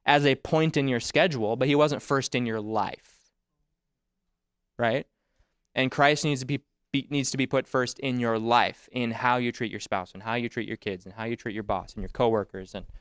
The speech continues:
other believers, right? Now, Jesus states this as so, so important, especially when it comes to other believers, that he says life and death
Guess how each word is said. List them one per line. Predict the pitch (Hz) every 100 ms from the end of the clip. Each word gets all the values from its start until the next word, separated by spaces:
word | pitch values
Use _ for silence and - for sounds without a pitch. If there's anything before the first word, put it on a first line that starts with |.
| _ -
other | 131 123 120
believers, | 117 107 95 - - - _ -
right? | 101 - _ _ _ _ _ _ _ _ -
Now, | 143 110 - _ _ _ 131
Jesus | 123 170 208 160 123 - - - _ _ _ _ _ _ _ _ _ -
states | - 147 143 -
this | 127 139 135
as | - 123 -
so, | - - 165 180
so | 185 - 160
important, | 147 147 123 101
especially | 98 - 147 - 139
when | 131
it |
comes | 147 135 127
to | -
other | 123 113
believers, | 107 127 120 101 107 - - _ _ _ _ -
that | 127 127 -
he | 151 143
says | 151 139 131 127 - -
life | 120 120 131 160 156
and | 123 117
death | 120 92 -